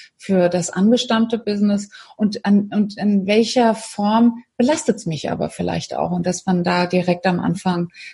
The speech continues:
gleich auch schon die richtigen Strukturen schafft. Das wäre unser Appell des heutigen Podcasts. Ehrlich drauf gucken, die Vision sprechen lassen,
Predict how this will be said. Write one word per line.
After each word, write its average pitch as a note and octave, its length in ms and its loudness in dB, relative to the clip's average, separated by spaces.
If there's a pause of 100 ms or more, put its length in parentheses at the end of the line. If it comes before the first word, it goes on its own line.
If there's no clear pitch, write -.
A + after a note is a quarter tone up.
gleich E3+ 320 4
auch F3 80 -2
schon F3+ 220 0
die F3+ 140 -2
richtigen F3 340 -6
Strukturen E3+ 580 -6
schafft. - 320 -8
Das A3+ 220 0
wäre B3+ 340 2 (460)
unser E4 340 4
Appell A#3+ 480 2
des A#3 240 -2
heutigen G3+ 880 0
Podcasts. - 1160 -6 (640)
Ehrlich D4 320 2
drauf B3+ 380 0
gucken, E4 500 -6 (460)
die A3 180 0
Vision G#3+ 500 2
sprechen B3 540 0
lassen, B3 640 -4